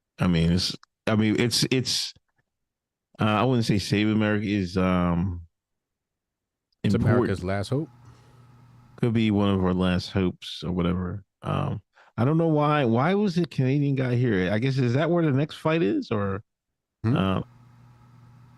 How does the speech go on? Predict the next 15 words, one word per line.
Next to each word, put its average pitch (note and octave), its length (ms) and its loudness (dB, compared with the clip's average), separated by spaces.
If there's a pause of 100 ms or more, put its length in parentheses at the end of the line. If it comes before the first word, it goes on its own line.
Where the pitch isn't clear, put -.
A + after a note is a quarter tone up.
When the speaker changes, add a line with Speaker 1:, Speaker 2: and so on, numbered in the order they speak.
(960)
Speaker 1:
'cause A2+ 160 0
I G#2+ 120 2
don't B2+ 140 0
know B2 80 0
why A2+ 220 2
the A2 100 0
Canadian G2 440 0
reporter E2+ 300 -2
was E2 220 -6
asking E2 300 -8
that - 140 -12
question. C#2+ 460 -16
Like, D2 240 -20
that's - 200 -10
right. D#2 160 -8